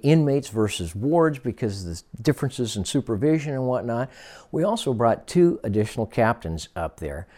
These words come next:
that were going to be working with us during the, this late winter, early spring, so that they could come in during summertime if we needed a relief captain, if one of us was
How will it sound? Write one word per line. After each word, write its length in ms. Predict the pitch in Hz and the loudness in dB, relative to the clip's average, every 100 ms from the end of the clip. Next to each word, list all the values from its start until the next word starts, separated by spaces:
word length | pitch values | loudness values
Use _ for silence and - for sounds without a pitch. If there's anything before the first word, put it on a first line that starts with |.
| - - | -10 -6
that 120 | - | -2
were 120 | 131 | 0
going 280 | 117 127 135 | 2 2 2
to 120 | - | -2
be 200 | 117 117 | 0 2
working 520 | 101 101 147 170 147 | 2 2 2 2 2
with 160 | 107 101 | 2 0
us 100 | 95 | -2
during 320 | 104 127 175 | -2 0 2
the, 160 | 170 110 - | 0 -2 0
this 260 | 120 107 - - - _ | 0 0 -6 -20 -20 _
late 320 | 139 139 160 | 2 6 6
winter, 320 | 127 131 123 | 6 4 4
early 300 | 113 127 120 | 4 4 4
spring, 640 | 110 - - 202 135 117 131 - - - - | 2 -4 0 2 2 0 -4 -16 -20 -20 -16
so 180 | - 143 | -4 -2
that 100 | 127 | 0
they 180 | 175 185 | 4 4
could 220 | 185 147 | 4 0
come 240 | - 131 | 0 -2
in 240 | 135 131 131 | 0 2 2
during 300 | 120 110 104 | 2 0 0
summertime 600 | - - 135 - 110 98 | 0 0 0 -2 -4 -2
if 140 | 104 | -2
we 140 | 123 120 | 0 2
needed 340 | 127 120 110 | 2 0 -2
a 40 | |
relief 420 | 104 110 123 135 135 | 0 2 4 4 4
captain, 420 | 151 143 104 95 | 0 2 -2 -4
if 140 | 85 | -2
one 120 | 120 | -2
of 120 | 123 107 | 0 -2
us 160 | 98 | -2
was 180 | 104 85 | -2 -2